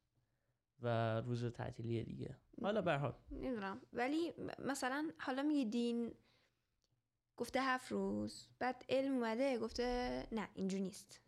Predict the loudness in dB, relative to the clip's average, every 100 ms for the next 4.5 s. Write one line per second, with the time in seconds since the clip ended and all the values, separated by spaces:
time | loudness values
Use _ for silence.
0 | _ _ -2 0 2 0 0 0 2 2
1 | 2 0 -2 -8 -6 0 4 6 6 4
2 | -2 -8 -8 _ _ 0 2 2 2 0
3 | 2 2 4 4 4 4 4 2 4 4
4 | 4 2 0 -4